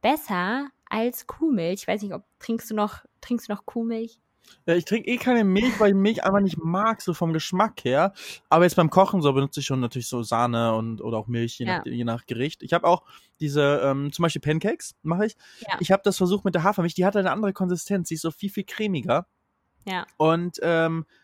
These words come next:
Speaker 2: das, also das funktioniert nicht. Also ich hab's wirklich versucht. Und, ähm,
Speaker 1: Mhm.
Speaker 2: die Pancakes sind dann halt, also der Teig wurde einfach halt nicht flüssig und dann, ähm, ich brauchte normale Milch, um den flüssig zu bekommen, den Teig, damit er irgendwie nicht so,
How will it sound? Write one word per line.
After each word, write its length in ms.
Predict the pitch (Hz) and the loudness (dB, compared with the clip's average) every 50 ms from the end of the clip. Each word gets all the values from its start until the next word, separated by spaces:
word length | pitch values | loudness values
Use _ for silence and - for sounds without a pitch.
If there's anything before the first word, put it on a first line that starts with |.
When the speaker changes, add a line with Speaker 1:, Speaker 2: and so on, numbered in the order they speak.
| _ _ _ | _ _ _
Speaker 2:
das, 220 | - 151 135 - | -2 -2 -2 -2
also 220 | - - 147 135 110 | -4 -4 -2 -2 -2
das 160 | - 269 - | -4 -4 -4
funktioniert 640 | - - 147 135 - - 123 151 233 440 453 453 | -2 -2 -2 -2 0 0 2 4 4 4 4 4
nicht. 320 | 339 170 139 123 - - - | 4 4 4 4 2 2 2
Also 340 | 156 147 160 160 151 143 - - - - - | 4 6 6 6 6 6 4 0 -10 -14 -6
ich 140 | - 196 - | -2 2 4
hab's 180 | 220 156 - - | 4 4 4 4
wirklich 300 | 143 165 - - 269 - | 4 4 4 4 2 4
versucht. 560 | - 254 262 311 403 403 269 - - - - _ _ _ _ _ | 4 6 6 6 6 6 4 2 -4 -12 -20 _ _ _ _ _
Und, 320 | - 180 180 175 175 - | -2 -2 0 -2 -2 0
ähm, 220 | - 175 175 202 202 | 2 2 2 2 2
Speaker 1:
Mhm. 180 | 190 165 170 | -2 -4 -6
Speaker 2:
die 100 | 202 208 | -8 -10
Pancakes 460 | - - 156 147 147 - 202 202 - | -4 -2 0 0 0 0 -2 -2 -2
sind 140 | - 160 170 | -4 -2 0
dann 200 | 202 208 202 160 - | 0 0 0 -2 -2
halt, 280 | 180 185 190 196 185 | 0 2 2 2 2
also 160 | 156 175 165 | 0 0 0
der 80 | 165 156 | -2 -2
Teig 280 | - - 151 156 156 - | 0 0 0 0 2 0
wurde 180 | 160 185 - | -2 0 2
einfach 260 | 147 151 139 170 156 | 0 0 0 0 0
halt 180 | - 160 165 - | 0 0 0 -2
nicht 220 | 175 175 - - | -4 -6 -8 -10
flüssig 420 | - - 196 247 330 - - 220 190 | -4 0 0 0 0 -2 -4 -4 -2
und 120 | 170 160 | -2 -2
dann, 360 | 160 143 160 170 165 165 165 - _ _ _ _ _ - _ | -4 -4 -4 -4 -6 -6 -6 -8 _ _ _ _ _ -20 _
ähm, 320 | - 156 170 165 147 110 - _ _ _ _ _ _ _ _ _ _ _ _ _ _ | -10 -8 -8 -8 -10 -12 -14 _ _ _ _ _ _ _ _ _ _ _ _ _ _
ich 160 | - 196 175 | -4 -4 -4
brauchte 400 | - - - 147 139 135 - - | -2 -2 2 2 4 4 2 2
normale 380 | 185 185 185 196 214 247 240 190 | 0 2 4 4 4 6 4 4
Milch, 320 | 156 151 123 - - - | 4 2 2 0 -4 -4
um 60 | 147 131 | 0 0
den 120 | 151 160 | 0 0
flüssig 380 | - - 196 190 - 143 - - | 0 0 -2 -2 -2 -8 -12 -10
zu 120 | - 143 | -10 -10
bekommen, 380 | 120 - - - - 123 127 123 | -10 -10 -8 -6 -6 -4 -2 -2
den 160 | 127 131 131 | -4 -2 0
Teig, 300 | - 131 127 131 151 - | 2 2 2 2 0 0
damit 260 | 151 143 143 151 - | -2 -4 -2 -2 -2
er 80 | 151 135 | -2 -2
irgendwie 220 | 147 147 147 143 | 0 -2 -2 -4
nicht 140 | 143 147 - | -4 -4 -4
so, 200 | 143 139 139 | -2 -2 -2